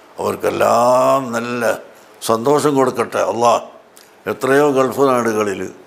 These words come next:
ഇന്ന് കൊറോണ ബാധിച്ച് അവരെ കിടത്താൻ പോലും സ്ഥലമില്ലാത്ത അവസ്ഥ ഉള്ള, ഉള്ള സ്ഥലങ്ങളും ഉണ്ട്, അല്ലാത്ത സ്ഥലങ്ങളുമുണ്ട്. അൽഹംദുലില്ലാ, നമ്മളെ അയ്യായിരത്തിലധികം വളണ്ടിയർമാർ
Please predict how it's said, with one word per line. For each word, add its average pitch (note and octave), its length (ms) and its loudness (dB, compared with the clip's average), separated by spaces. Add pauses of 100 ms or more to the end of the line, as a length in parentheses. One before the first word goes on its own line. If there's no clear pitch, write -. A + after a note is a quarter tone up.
(380)
ഇന്ന് A2 260 0 (600)
കൊറോണ G#2+ 440 2 (160)
ബാധിച്ച് G#2 440 -2 (520)
അവരെ G2 300 0
കിടത്താൻ G#2 500 0
പോലും G2+ 260 -4
സ്ഥലമില്ലാത്ത F#2 600 -2 (540)
അവസ്ഥ G#2 240 -2 (140)
ഉള്ള, F#2+ 140 -2 (260)
ഉള്ള G#2 120 -2 (100)
സ്ഥലങ്ങളും A2 520 -2 (160)
ഉണ്ട്, A#2+ 260 -2 (880)
അല്ലാത്ത A#2+ 340 0 (100)
സ്ഥലങ്ങളുമുണ്ട്. A2 800 -8 (800)
അൽഹംദുലില്ലാ, G#2 560 -2 (140)
നമ്മളെ G#2 320 0 (720)
അയ്യായിരത്തിലധികം A2 1040 0
വളണ്ടിയർമാർ G2+ 760 -4